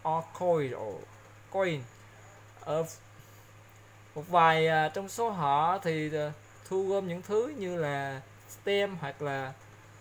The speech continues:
à, những đồng tiền xu. A few correct model of things such as car or planes. Một vài người thì, à, sưu tầm những mẫu, à, cái vật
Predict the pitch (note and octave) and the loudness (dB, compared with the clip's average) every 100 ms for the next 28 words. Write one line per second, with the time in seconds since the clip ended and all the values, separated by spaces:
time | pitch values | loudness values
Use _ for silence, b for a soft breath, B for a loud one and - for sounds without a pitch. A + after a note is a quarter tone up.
0 | - - C#3+ C#3 C#3 C#3 C3+ C#3 C#3 C#3 | -20 -12 -6 -2 -2 -2 -4 -8 -10 -8
1 | C#3+ E3 F3+ D3 C#3 - G3 F#3 F3 - | -8 -4 -4 -4 -6 -4 -2 -2 -6 -18
2 | - - - - F3+ E3+ - A3 G#3+ G#3 | -20 -20 -20 -10 -8 -6 2 4 6 4
3 | - - - - - G3 A#3 - - - | -6 -16 -18 -18 -6 -2 -2 -4 -12 -10
4 | F3+ A3 A3+ D3 D3 D3 D3 - F#3+ F3+ | -2 2 4 4 2 0 -6 -6 -6 -6
5 | - - G3+ - D3 F3 - D3 - - | -8 -10 -12 -6 -4 -4 -6 -14 -12 -6
6 | F3+ F3+ F3+ - D#3 D3+ - D#3 E3 C#3 | -4 -2 -4 -4 -6 -6 -6 0 0 -2
7 | B2 A2 - - - - - - - - | -8 -12 -16 -18 -20 -20 -20 -20 -20 -20
8 | - - D#3+ D#3 D#3+ E3 E3+ D#3 D#3 D#3 | -20 -16 -6 -4 -2 2 4 4 2 2
9 | D#3 D#3+ D#3+ D#3 D3+ D3+ D3 - - - | 2 2 -2 0 0 -2 -6 -14 -18 -4
10 | G#3 G#3 G3+ E3+ D#3+ D3+ - - - C#3+ | 2 4 4 2 0 -4 -12 -20 -10 -6
11 | E3 G3 D3 F3 A3 G3+ F3 E3 D#3 D3+ | -4 2 4 4 4 6 4 4 0 -2
12 | D#3 - - - - - - - - - | -6 -12 -20 -20 -20 -20 -20 -20 -20 -20
13 | - F#3+ F3+ D3+ C3 | -12 -8 -2 0 -2